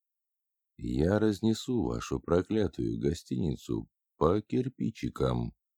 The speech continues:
неистово кричала дама, отползая в сторону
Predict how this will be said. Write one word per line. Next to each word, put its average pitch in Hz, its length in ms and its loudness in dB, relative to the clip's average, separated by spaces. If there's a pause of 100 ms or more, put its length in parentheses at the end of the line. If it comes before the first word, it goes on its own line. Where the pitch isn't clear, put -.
(500)
неистово 95 680 0 (180)
кричала 69 460 0
дама, 78 400 0 (220)
отползая 67 680 2
в - 80 -10
сторону 67 580 0